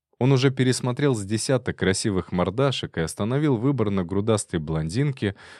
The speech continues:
похожей на соседку, в которую был влюблен в школе. Опоздавшую Ингу он даже на порог пускать не хотел.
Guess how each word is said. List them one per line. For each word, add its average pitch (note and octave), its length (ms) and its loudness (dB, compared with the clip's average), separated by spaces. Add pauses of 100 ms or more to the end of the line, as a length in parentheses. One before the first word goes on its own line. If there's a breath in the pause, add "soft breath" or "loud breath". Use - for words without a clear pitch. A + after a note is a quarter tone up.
(100)
похожей C3+ 640 2
на G2+ 160 0
соседку, C3+ 560 -4
в - 80 -12
которую A#2 400 0
был A2 220 0
влюблен F#2+ 440 0
в - 60 -10
школе. - 500 -8 (680)
Опоздавшую A#2+ 680 0
Ингу C3 300 2
он G2 200 2
даже G#2+ 460 2
на G#2+ 160 -2
порог A#2+ 360 -2
пускать - 440 -6
не D#2 80 -8
хотел. D2+ 540 -6